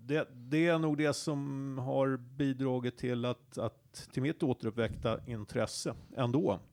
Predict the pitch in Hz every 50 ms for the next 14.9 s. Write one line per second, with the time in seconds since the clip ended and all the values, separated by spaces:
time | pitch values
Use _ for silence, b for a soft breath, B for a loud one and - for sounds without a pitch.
0 | - - - - 139 139 123 127 160 156 151 151 - - 156 143 - 139 127 120
1 | 117 110 110 - - 117 110 - - _ - 120 113 113 107 - 123 - - 110
2 | 117 120 113 110 107 107 110 110 107 104 104 104 104 - - 101 - 123 113 110
3 | 110 113 123 135 147 - - - - 107 110 113 110 110 107 104 104 104 104 110
4 | 110 107 104 104 104 101 101 95 98 101 - - 117 - - 127 135 160 156 147
5 | 160 165 160 160 160 - b b b b b b b b b b b b b -
6 | 123 127 120 120 117 117 113 113 101 - - - 143 123 123 120 - - 120 107
7 | 113 120 113 110 110 107 - 113 104 - - 113 107 104 104 98 - 104 - -
8 | - 107 101 101 104 98 101 98 104 104 107 107 107 104 101 98 101 110 - -
9 | - - 110 104 104 104 98 104 101 - - 107 101 98 - 104 101 120 123 113
10 | 98 - 117 117 - 143 123 - 123 110 107 107 - - 113 101 - 113 101 -
11 | 107 - - 104 - - 117 107 98 98 92 87 - - _ _ _ _ b b
12 | b b b b b b b b - 135 117 110 107 101 98 104 101 107 - -
13 | 156 165 - - - - 127 120 123 104 80 - - - - - 95 107 113 117
14 | 117 - - 131 127 120 120 123 123 127 127 127 127 123 123 123 123